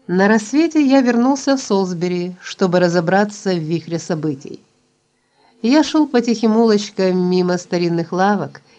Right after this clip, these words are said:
и через каменный портик спустился к Эйвону.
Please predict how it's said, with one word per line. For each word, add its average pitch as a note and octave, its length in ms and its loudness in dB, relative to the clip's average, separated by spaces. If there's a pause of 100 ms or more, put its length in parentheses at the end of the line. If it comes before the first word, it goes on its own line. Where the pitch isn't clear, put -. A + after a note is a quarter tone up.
(160)
и A#3 80 0
через C4 320 -2
каменный B3 440 2
портик A#3+ 520 -4
спустился F3 920 -6
к - 80 -14
Эйвону. C3+ 560 -8